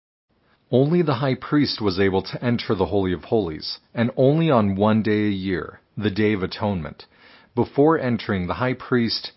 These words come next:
passed through a beautifully embroidered veil woven from purple, red, blue, and white threads.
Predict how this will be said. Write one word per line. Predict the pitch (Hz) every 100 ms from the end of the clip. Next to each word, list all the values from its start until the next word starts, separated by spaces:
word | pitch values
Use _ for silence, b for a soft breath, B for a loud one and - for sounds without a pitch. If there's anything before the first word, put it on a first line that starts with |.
| -
passed | - 139 131 - -
through | 123 110
a |
beautifully | 90 92 135 156 - 147
embroidered | 139 107 104 101 98
veil | 82 98 92 80
woven | 82 95 90 90
from | 82 92
purple, | 82 - 135 143 143 139 b -
red, | 104 107 107 104 -
blue, | - 104 104 104
and | 101 90
white | 87 87 -
threads. | - 95 85 73 - -